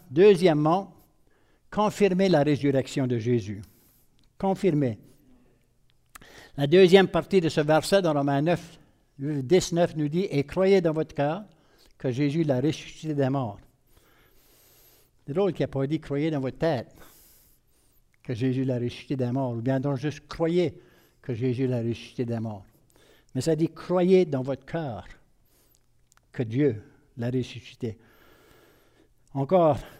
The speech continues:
un peu de grammaire. Les deux mots-clés ici sont un nom et un verbe. Le nom, c'est cœur, et le verbe, c'est élever. Alors, que devrions-nous croire ? Nous devons croire que Dieu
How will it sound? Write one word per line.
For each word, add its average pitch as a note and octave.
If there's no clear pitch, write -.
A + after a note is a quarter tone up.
un C3+
peu -
de D3
grammaire. D3+
Les C#3
deux E3+
mots-clés F3+
ici E3
sont D#3+
un C3+
nom F3+
et D3
un C#3
verbe. B2
Le C3
nom, F3+
c'est A#2
cœur, F#3
et C#3
le C3+
verbe, F3+
c'est D3+
élever. E3+
Alors, C#3
que D#3
devrions-nous D3+
croire ? G3
Nous A#2+
devons B2
croire D#3+
que C3+
Dieu D3+